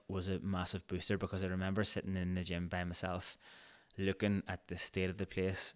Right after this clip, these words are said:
looking at my list, thinking about all the different things that had to get done, and there was nobody else around, and my motivation was minus a hundred, and the overwhelm was at full capacity. So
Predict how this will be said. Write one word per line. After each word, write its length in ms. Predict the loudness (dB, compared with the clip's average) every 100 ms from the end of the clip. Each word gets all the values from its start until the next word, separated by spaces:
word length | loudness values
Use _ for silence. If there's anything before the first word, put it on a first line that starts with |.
| -6
looking 240 | -6 -2
at 120 | -2 -2
my 80 |
list, 480 | -2 0 0 -4 -8 -18 -20 -18 -6
thinking 240 | -2 0
about 200 | 0 0
all 120 | 0 0
the 80 |
different 300 | -2 -2 -2
things 200 | -2 -2
that 100 | -2
had 160 | -2 -4
to 60 | -4
get 160 | -4
done, 340 | -2 0 -2 -4 _ _
and 200 | -4 -2
there 80 | 0
was 100 | 2
nobody 240 | 2 2
else 180 | 2 0
around, 400 | -2 -2 -2 -4 -4
and 220 | -4 -2
my 100 | 0
motivation 720 | 0 0 -2 -4 -2 -2 -2
was 260 | 0 -2 -2
minus 560 | -2 0 0 0 -2
a 60 | -2
hundred, 380 | -2 0 -2 -4 _ _ _ _ _ _ _ _ _ _ -20 _
and 160 | -2 -2
the 140 | -2
overwhelm 600 | -2 -2 0 0 2 0
was 360 | 0 -2 -4 -6 _ -20 -20 -20 -20 -20 _
at 140 | -2 0
full 280 | -2 -2 -2
capacity. 600 | -4 -2 -2 0 -2 -4 -20 -20 -20 _
So 180 | -4 -4